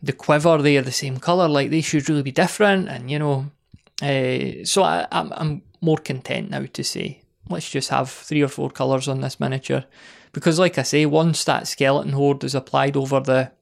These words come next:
the Zenithal priming, then, uh, it really does look almost finished at that point, and it's just a case of picking up, um, picking out a few wee bits and doing those. The basin as well, I've got a,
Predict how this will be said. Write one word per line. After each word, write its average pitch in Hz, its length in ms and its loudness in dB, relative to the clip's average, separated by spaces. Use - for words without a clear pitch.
the 147 80 0
Zenithal 147 540 2
priming, 143 480 0
then, 135 340 2
uh, 131 880 0
it 175 100 2
really 165 260 4
does 139 320 0
look 147 320 2
almost 139 480 0
finished 160 360 0
at 165 100 2
that 165 200 0
point, 170 420 0
and 135 100 -6
it's 135 120 -6
just - 240 -6
a 151 40 -2
case 139 300 -4
of 135 80 -4
picking 139 300 -4
up, 135 240 -4
um, 135 280 -2
picking 151 220 2
out 139 160 2
a 147 40 0
few 156 220 0
wee 143 120 0
bits 139 260 2
and 147 120 0
doing 147 200 6
those. 190 320 4
The 151 80 -2
basin 226 440 4
as 143 120 4
well, 202 260 4
I've 196 140 0
got - 180 4
a, 151 300 0